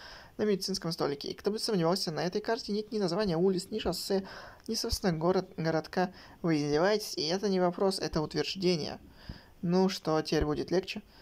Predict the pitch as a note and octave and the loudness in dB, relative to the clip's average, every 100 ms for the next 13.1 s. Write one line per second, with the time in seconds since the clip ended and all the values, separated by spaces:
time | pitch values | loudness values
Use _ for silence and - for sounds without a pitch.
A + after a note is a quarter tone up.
0 | - - - - C4 A#3+ A3 E3 E3 D#3+ | -16 -16 -10 0 2 4 4 4 2 0
1 | D#3 G3+ G#3 - D#3+ G#3 F#3+ F3+ F3+ E3+ | -2 -2 0 0 2 0 2 0 0 -2
2 | - D3+ C#3+ C#3+ F#3 A3 G3 F#3+ F#3+ F3+ | 0 0 2 2 2 2 -4 0 2 2
3 | E3+ F3 F3+ D#3+ D#3 - - - A3+ G#3+ | 2 0 -2 -4 -6 -16 -20 -2 0 2
4 | G3+ G3 G3 F3 D#3 C#3+ - - - E3 | 4 2 4 2 2 -4 -8 -20 -8 -8
5 | - G#3 A3 G3+ G#3+ F#3 D#3 D#3 D#3+ D3 | -4 -2 0 0 0 0 0 -2 -2 -2
6 | D3 F#3+ G3 - F#3 - - G3+ - - | -2 -2 -4 -2 -4 -4 -4 -4 -2 -2
7 | E3 D#3 G3+ - - - - - - - | -2 -4 -6 -14 -20 -20 -20 -20 -20 -20
8 | - F3 G3 - F3+ D3+ C3 B2 - D3 | -2 2 2 2 2 2 0 -2 -2 -2
9 | F3 G3+ A#3 A3 G#3 G#3 - E3+ D3 - | 0 0 0 -2 -2 -2 -4 -2 -2 -4
10 | - - - A#3 A3 G3+ F3+ E3+ D#3+ D3+ | -10 -20 -4 -2 2 2 2 2 0 0
11 | - C3+ - - E3+ - A3 G3 G3 D#3+ | -2 -2 -4 -6 -4 0 2 2 0 0
12 | D3+ C3+ C3 D#3 F#3 - F#3+ - F#3+ D#3 | 2 0 0 0 -2 -2 -8 -2 -2 -2